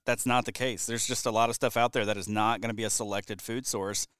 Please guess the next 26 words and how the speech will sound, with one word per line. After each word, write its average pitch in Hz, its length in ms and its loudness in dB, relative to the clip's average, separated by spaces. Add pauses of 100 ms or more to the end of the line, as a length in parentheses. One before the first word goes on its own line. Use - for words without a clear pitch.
(480)
Uh, 131 300 2
and 143 140 2
number 151 240 4
two, 151 460 2
kinda 156 280 0
like 127 180 4
you 120 140 -2
alluded 131 380 -2
to, 90 320 -6 (640)
you 131 120 2
know, 113 120 4
to 123 160 -2
create - 380 0
that 147 180 4
patternability 131 720 4
like 90 220 -4
Jake 120 320 -2
is 107 100 -4
talking 117 360 -2
about, 82 340 -10 (480)
we 135 160 4
need 180 220 4
a 110 80 4
consistent - 720 -2
food 90 240 -12
source. - 480 -6